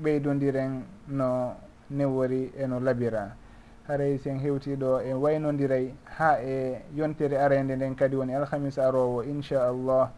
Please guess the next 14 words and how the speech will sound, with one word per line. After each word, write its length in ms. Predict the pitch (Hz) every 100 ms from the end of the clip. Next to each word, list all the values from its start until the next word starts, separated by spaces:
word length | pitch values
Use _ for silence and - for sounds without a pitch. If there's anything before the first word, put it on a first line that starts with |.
| - - - -
gila 260 | 139 143
e 100 | 135
dix-sept 380 | 131 143 143 139
heures 160 | 139 131
trente 460 | 147 135 131 131 131 - - -
G 140 | 127
M 320 | 139 135 127
T, 360 | 123 131 127 120 - 127
temps 220 | 139 123
universel. 680 | 127 123 123 120 - 120 117 120 - - - -
Ɗen 160 | 135 135
tori 440 | 147 139 127 127
yo 100 | 120 120
Allahu 800 | 143 127 123 120 120 120 117